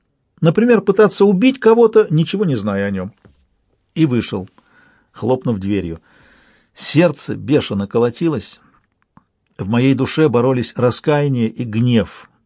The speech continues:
Что я наговорил ему? Но, с другой стороны, все это правда, верно? Я встал у фальшборта и стал смотреть на Делипай — внутренне кипя от злости. Свежий бриз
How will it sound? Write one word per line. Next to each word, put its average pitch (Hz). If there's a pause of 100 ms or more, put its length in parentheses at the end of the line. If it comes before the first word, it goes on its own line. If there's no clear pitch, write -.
(200)
Что -
я 185
наговорил 175
ему? 151 (880)
Но, 135
с -
другой 180
стороны, 156
все 160
это 165
правда, 170
верно? 131 (1400)
Я 143
встал 180
у 156
фальшборта 143
и 127
стал 156
смотреть 135
на 123
Делипай — 117 (420)
внутренне 127
кипя 131
от 117
злости. 101 (800)
Свежий 110
бриз 135